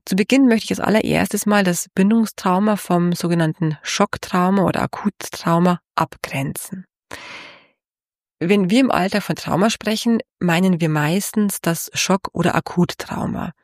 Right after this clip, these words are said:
Das ist zum Beispiel ein heftiger Autounfall, eine Naturkatastrophe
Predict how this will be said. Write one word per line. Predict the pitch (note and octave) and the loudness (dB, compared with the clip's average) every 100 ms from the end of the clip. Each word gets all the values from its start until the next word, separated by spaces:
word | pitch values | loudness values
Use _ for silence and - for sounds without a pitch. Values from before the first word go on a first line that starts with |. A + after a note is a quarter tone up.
| _ - - - - | _ -16 -14 -14 -4
Das | F3 | 0
ist | D#3+ - | 0 2
zum | F3 | 2
Beispiel | C#3+ C#3+ - D3 | 2 0 -2 -2
ein | - - - - D#3+ D#3+ - | 0 0 -2 -4 -6 -8 -6
heftiger | E3+ - E3 - | -6 -2 0 2
Autounfall, | D3+ - G#2 E3+ E3 E3 D#3 D#3 D#3 | 2 2 0 -2 -2 0 2 2 0
eine | - D3+ | -2 -2
Naturkatastrophe | D#3 E3 - A3+ G3 F#3 F3 - F3 E3 - E3 | -2 -2 -2 0 0 0 -4 -2 -2 -2 0 -2